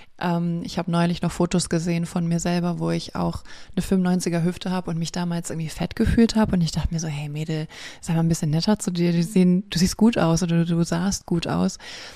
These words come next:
Und man verliert irgendwie so ein bisschen den Blick für sich selber, wenn man in dieser Branche unterwegs ist und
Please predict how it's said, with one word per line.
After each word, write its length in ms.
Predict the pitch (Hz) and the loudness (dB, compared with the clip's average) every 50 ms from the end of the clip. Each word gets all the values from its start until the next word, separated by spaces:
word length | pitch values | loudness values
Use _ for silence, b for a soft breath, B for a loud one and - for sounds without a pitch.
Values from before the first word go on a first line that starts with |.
| B B B - | B B B 0
Und 540 | - 180 175 175 175 170 175 175 - - - B B B B B B B B B B B | 4 6 6 6 6 4 4 4 2 2 0 B B B B B B B B B B B
man 140 | - 196 190 | 6 6 6
verliert 580 | 175 - 185 190 185 185 185 202 214 226 - - - | 6 6 6 6 8 8 6 6 4 4 2 0 0
irgendwie 460 | - 196 202 202 202 196 175 175 175 | 2 2 2 2 2 2 2 2 0
so 100 | 175 180 | 0 2
ein 140 | 175 170 170 | 0 0 2
bisschen 220 | 180 - - 185 | 0 0 2 2
den 140 | 175 170 165 | 2 2 4
Blick 200 | 151 170 165 - | 4 2 2 2
für 180 | - - 170 156 | 0 0 0 2
sich 160 | 165 156 151 | 2 0 -2
selber, 400 | - - 165 160 160 156 160 156 | -2 -2 0 0 0 0 0 -2
wenn 100 | 165 156 | 0 0
man 140 | 160 156 156 | 0 0 0
in 100 | 160 156 | 0 0
dieser 220 | 160 151 151 160 | 0 -2 -2 -4
Branche 320 | 156 - 160 160 156 151 160 | -2 -2 -2 -2 -2 -2 -4
unterwegs 560 | 165 156 - - 156 156 156 156 - - - | -4 -6 -6 -6 -4 -4 -4 -4 -4 -8 -8
ist 220 | - 160 - - | -8 -8 -8 -6
und 500 | - - 78 80 82 80 - - - - | -4 -4 -2 -2 -2 -2 -2 -2 -4 -6